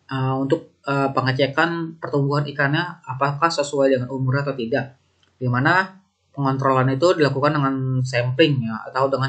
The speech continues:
contoh ikannya yang dari kolamnya itu, yang dari, dari umur tertentu. Di mana kita amati, terus analisa apakah sesuai apa te-, atau tidak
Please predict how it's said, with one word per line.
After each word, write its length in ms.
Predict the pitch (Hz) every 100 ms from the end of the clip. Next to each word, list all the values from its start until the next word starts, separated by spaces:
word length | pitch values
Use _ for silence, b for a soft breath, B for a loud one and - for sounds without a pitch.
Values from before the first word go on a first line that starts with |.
| 135
contoh 240 | 127 127 -
ikannya 480 | - 123 135 147 143
yang 40 |
dari 240 | 131 127 - -
kolamnya 560 | - 123 120 123 123
itu, 80 | 151 139 127
yang 120 | 123
dari, 160 | 117 117 113
dari 200 | 123 117
umur 160 | 120 117
tertentu. 600 | 113 127 113 135 117 - _ _ _ _ _ -
Di 80 |
mana 320 | 123 127 151 147
kita 240 | 127 117
amati, 480 | 117 113 113 156 165
terus 240 | 170 - -
analisa 400 | 120 117 127 156
apakah 320 | 147 131 -
sesuai 480 | 127 131 127 127 139
apa 160 | 120 131
te-, 300 | 131 123 120 107
atau 100 | 127 120
tidak 320 | 113 131 160